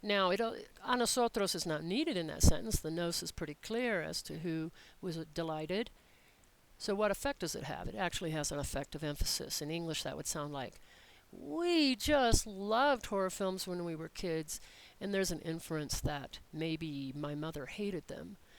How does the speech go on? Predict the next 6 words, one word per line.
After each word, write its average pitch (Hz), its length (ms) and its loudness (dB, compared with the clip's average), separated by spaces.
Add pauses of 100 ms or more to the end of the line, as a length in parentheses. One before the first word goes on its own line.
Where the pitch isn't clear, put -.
(160)
We 311 420 6
loved 170 460 -2
them, 147 380 -2 (600)
but - 140 -18
she - 260 -8
didn't. - 440 -10